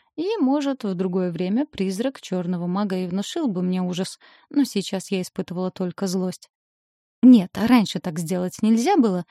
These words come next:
К чему это зловещее преследование, расшвыривание перьев, назначение встреч среди ночи? Ты должна была проникнуться всей серьезностью происходящего.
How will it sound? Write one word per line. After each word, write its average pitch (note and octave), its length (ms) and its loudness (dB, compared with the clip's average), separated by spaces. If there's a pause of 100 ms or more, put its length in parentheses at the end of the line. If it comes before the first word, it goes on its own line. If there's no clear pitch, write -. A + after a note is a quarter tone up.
(180)
К - 80 -18
чему C#4+ 240 6
это A3 160 -2
зловещее F#3 480 -2
преследование, G3+ 880 0 (240)
расшвыривание G3+ 880 0
перьев, G#3+ 580 0
назначение F#3 600 0
встреч G#3 500 -2
среди G3+ 320 -2
ночи? G3 400 0 (840)
Ты G#3+ 100 2
должна F3+ 400 -2
была F3+ 180 -2
проникнуться F#3 720 -4
всей F3+ 220 -4
серьезностью F#3 640 -4
происходящего. A3+ 840 -4